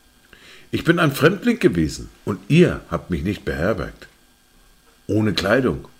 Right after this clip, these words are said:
und ihr habt mich nicht bekleidet. Krank und gefangen und ihr habt mich nicht besucht." Dann werden auch sie ihm antworten und sagen: "Herr,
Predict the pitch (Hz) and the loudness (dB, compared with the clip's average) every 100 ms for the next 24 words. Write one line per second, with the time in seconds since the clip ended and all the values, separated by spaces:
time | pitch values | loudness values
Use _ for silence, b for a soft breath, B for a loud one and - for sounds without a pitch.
0 | _ 92 87 123 131 90 69 - 78 69 | _ -8 -2 4 6 4 -2 -8 -8 -4
1 | 95 - 78 69 - - - - _ b | -6 -4 -8 -8 -12 -14 -18 -20 _ b
2 | b b b b b _ - 135 143 - | b b b b b _ 2 2 2 0
3 | 117 110 - 113 104 67 - _ 104 92 | 0 0 0 0 0 -4 -10 _ -6 -6
4 | - 139 110 - 73 - 69 76 - 71 | 0 4 4 2 -10 -10 -8 -8 -8 -10
5 | 69 85 - - _ _ _ _ _ b | -6 -6 -6 -18 _ _ _ _ _ b
6 | b b b b b b b b b - | b b b b b b b b b -10
7 | 71 64 101 117 131 104 165 226 208 135 | -8 -4 -4 -2 -2 2 2 2 2 0
8 | 95 101 92 82 80 82 80 76 - _ | 2 2 2 0 0 0 -2 -6 -12 _
9 | b b b b b b - 135 139 - | b b b b b b 0 2 2 -4